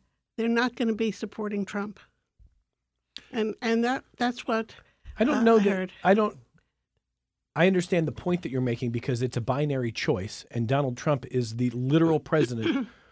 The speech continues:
Speaker 1: <clears throat>
Speaker 2: who tried to institute a Muslim ban and
Speaker 1: Correct.
Speaker 2: probably would again.
Speaker 1: Right.
Speaker 2: But I also can't speak for a population of voters who are very, very upset.
Speaker 1: I, I agree that they're very upset, and I understand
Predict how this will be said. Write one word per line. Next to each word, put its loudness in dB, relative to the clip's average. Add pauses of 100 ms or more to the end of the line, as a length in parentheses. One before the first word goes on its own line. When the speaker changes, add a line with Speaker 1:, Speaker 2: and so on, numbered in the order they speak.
Speaker 1:
<clears throat> -20
Speaker 2:
who 2
tried 2
to -2
institute -4
a 0
Muslim 2
ban -4 (280)
and 0
Speaker 1:
Correct. -4
Speaker 2:
probably 4
would 4
again. -4
Speaker 1:
Right. -10 (1300)
Speaker 2:
But 0
I 4 (200)
also 2
can't -4 (1040)
speak -4
for -4
a -8
population -2
of -4
voters -4
who -8
are -4
very, -2
very -4
upset. -14 (460)
Speaker 1:
I, -2
I 4
agree 0
that -2
they're 0
very 0
upset, -2
and 0
I 4
understand -2